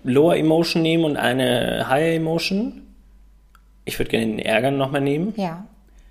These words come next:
Speaker 1: Frustriert, ungehalten, sauer,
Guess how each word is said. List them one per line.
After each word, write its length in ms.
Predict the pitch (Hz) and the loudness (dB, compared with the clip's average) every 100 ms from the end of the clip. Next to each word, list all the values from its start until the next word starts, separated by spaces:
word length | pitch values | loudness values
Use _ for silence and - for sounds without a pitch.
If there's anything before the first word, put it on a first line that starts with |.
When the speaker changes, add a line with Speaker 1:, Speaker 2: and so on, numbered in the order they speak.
| - - - - | -20 -20 -20 -20
Speaker 1:
Frustriert, 760 | - - 123 - 139 170 - - - - - - - - - | -10 -6 -4 0 4 4 2 -8 -20 -20 -20 -20 -20 -20 -8
ungehalten, 720 | - 127 127 120 117 123 135 131 - _ _ _ _ _ _ | -2 2 4 4 2 -2 -6 -10 -20 _ _ _ _ _ _
sauer, 720 | - - - 107 123 147 - | -4 0 4 6 6 4 0